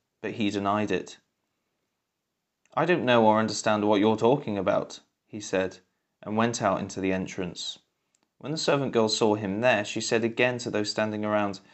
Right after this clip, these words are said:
"This fellow is one of them." Again he denied it. After a little while, those standing near said to Peter, "Surely you are one of them, for you are a Galilean."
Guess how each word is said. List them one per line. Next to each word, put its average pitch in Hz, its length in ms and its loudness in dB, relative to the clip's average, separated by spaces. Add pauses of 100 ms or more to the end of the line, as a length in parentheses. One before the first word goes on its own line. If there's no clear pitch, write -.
(400)
"This 208 180 2
fellow 180 380 8
is 135 100 6
one 135 180 2
of 123 100 -2
them." 110 320 4 (760)
Again 117 340 -4
he 110 160 -2
denied 104 420 0
it. - 280 -8 (880)
After 135 320 2
a 117 60 6
little 143 360 2
while, 120 360 2
those 123 260 2
standing 123 460 0
near 120 300 0
said 113 540 0
to 123 100 -6
Peter, 101 560 -4 (600)
"Surely 220 520 2
you 185 260 4
are 175 300 4
one 107 220 2
of 98 160 -4
them, 98 260 -6
for - 140 -4
you 131 240 2
are 160 200 4
a 139 40 2
Galilean." 117 720 2